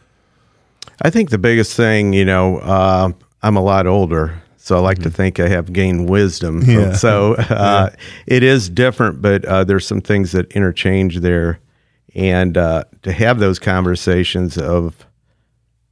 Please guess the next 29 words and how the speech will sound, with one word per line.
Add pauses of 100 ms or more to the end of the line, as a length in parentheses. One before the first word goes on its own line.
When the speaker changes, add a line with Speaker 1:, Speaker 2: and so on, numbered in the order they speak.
Speaker 1:
when
you (300)
have
made
some
missteps
Speaker 2:
Mm. (240)
Speaker 1:
in
school,
and
we,
we
have
some
really
good
conversations, (440)
and
not
that
that
happens
often,
but
it
has
happened.
So,
uh,